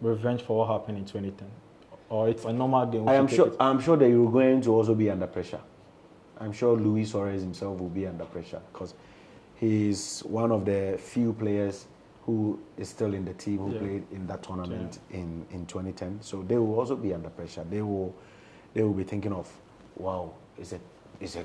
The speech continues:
Speaker 2: completely new setup from Ghana." 'Cause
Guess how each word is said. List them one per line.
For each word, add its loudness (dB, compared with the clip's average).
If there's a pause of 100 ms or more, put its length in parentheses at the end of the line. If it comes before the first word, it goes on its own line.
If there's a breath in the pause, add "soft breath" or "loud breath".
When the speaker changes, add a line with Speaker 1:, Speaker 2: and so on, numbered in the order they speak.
(120)
Speaker 2:
completely -6
new 0
setup -8 (280)
from -12
Ghana." -8 (440 loud breath)
'Cause -4